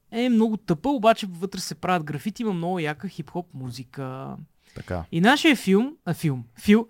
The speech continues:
Speaker 1: от тая хип-хоп музика, от тия графити, решава да почва да си драска сам. И си драска неща на листчета, тъпотийки, запознавам се с някакви хора, които искат да правят графити или правят вече. И с това момче и още един мой приятел от, а, Пловдив си правим круто и на осемнайсети ми на рожден ден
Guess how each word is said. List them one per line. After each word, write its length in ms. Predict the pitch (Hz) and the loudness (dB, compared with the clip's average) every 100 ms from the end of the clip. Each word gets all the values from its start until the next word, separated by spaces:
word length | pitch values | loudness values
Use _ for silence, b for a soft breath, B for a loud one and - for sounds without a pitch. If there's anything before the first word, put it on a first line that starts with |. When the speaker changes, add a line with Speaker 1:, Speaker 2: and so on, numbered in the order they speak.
| B B B - | B B B -8
Speaker 1:
от 140 | 160 | 0
тая 200 | 214 247 | 4 4
хип-хоп 400 | - - 220 214 | 4 -2 -2 0
музика, 320 | 202 180 170 | 0 0 -2
от 120 | 156 - | -6 -2
тия 160 | 190 | -4
графити, 400 | 151 143 233 320 | -2 -6 -6 -2
решава 360 | 220 247 247 226 | -2 2 2 0
да 100 | 226 | -4
почва 280 | 220 214 226 | -6 -6 -6
да 40 | |
си 120 | - | -6
драска 380 | 180 196 185 208 | 0 2 0 -4
сам. 300 | - 175 127 - b b b | -2 -2 -2 -10 b b b
И 80 | 330 | -2
си 120 | 311 | -2
драска 320 | 277 240 - 254 | 2 2 2 -2
неща 280 | 233 240 | 0 2
на 140 | 233 208 | 2 2
листчета, 600 | 175 - 185 - 196 196 | 0 -2 -8 -4 -2 -2
тъпотийки, 640 | 214 185 226 175 170 190 | -4 -6 -6 -4 -4 -4
запознавам 440 | 185 202 180 175 | -6 -4 0 0
се 80 | 170 | -2
с 60 | 180 | -4
някакви 240 | 170 170 | -6 -6
хора, 220 | 175 175 170 | -6 -4 -4
които 260 | 160 151 | -6 -10
искат 220 | - 175 | -12 -10
да 80 | 156 | -10
правят 280 | 147 165 151 | -6 -6 -4
графити 440 | 156 156 156 156 | -8 -10 -10 -6
или 120 | 156 151 | -6 -4
правят 320 | 147 143 139 | -4 -4 -6
вече. 360 | 147 - 135 - b b b b b - | -14 -16 -20 -20 b b b b b -6
И 260 | 277 302 | 0 0
с 200 | 294 254 | 0 -6
това 180 | - 247 | 2 2
момче 320 | 226 196 - 247 | 4 0 -2 -2
и 180 | 247 | 0
още 300 | 214 - 190 175 | -2 -2 -4 -2
един 240 | 170 165 | -2 -4
мой 200 | 165 151 | -4 -4
приятел 360 | 151 147 143 139 | -6 -6 -8 -14
от, 280 | - _ | -16 _
а, 140 | 147 143 | -14 -12
Пловдив 420 | - 220 254 277 | -4 -2 -2 -6
си 120 | - | -10
правим 380 | - 151 160 135 | -6 0 0 -2
круто 400 | - 202 220 294 | -4 -4 -2 -2
и 60 | 247 | 0
на 80 | |
осемнайсети 500 | 170 - 147 190 185 | -2 -4 -4 -4 -4
ми 100 | 165 | -10
на 100 | 147 | -10
рожден 360 | 139 135 156 135 | -12 -6 -4 -2
ден 320 | 147 254 302 | 0 -2 -2